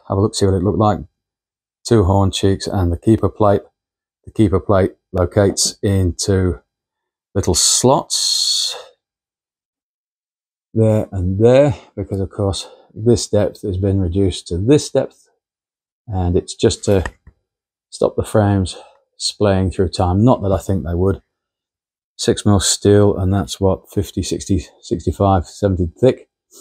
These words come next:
It might flex a little bit, I suppose, with the power of the Loco. It might start to wreck backwards and forwards a little bit, but, uh, they're going in, they're on the drone. Uh, I have found one mistake,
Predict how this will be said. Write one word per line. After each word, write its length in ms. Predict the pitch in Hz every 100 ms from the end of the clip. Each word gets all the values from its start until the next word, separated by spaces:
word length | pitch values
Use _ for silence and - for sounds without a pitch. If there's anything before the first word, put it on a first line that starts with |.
| - _ _ _ _ _
It 100 | 147 -
might 220 | 143 101
flex 460 | - 107 110 -
a 40 | 104
little 180 | 104 104
bit, 100 | 107
I 80 |
suppose, 440 | 95 92 101 104 98
with 120 | 95
the 80 | 90
power 220 | 104 101
of 60 | 90
the 80 | 92
Loco. 320 | 95 92 101
It 80 | 85
might 200 | 95 -
start 300 | - 95 -
to 200 | 95 85 - _ _ _ _ _ _ _ _ _ _
wreck 300 | - 110 -
backwards 300 | 110 95 98
and 120 | 95 85
forwards 300 | 104 95 95
a 40 |
little 180 | 98 92
bit, 360 | 110 - -
but, 320 | - 95 92 - 101
uh, 200 | 90 - -
they're 120 | 113
going 240 | 120 98
in, 100 | 92
they're 140 | 107 110
on 80 | 107
the 80 |
drone. 340 | 87 90 95 90 _ _ _ _ _ _ _ -
Uh, 540 | 98 92 92 92 82 _ _ _ -
I 120 | 101
have 180 | 120 110
found 340 | - 101 98
one 240 | 104 117 113
mistake, 520 | 104 - 117 131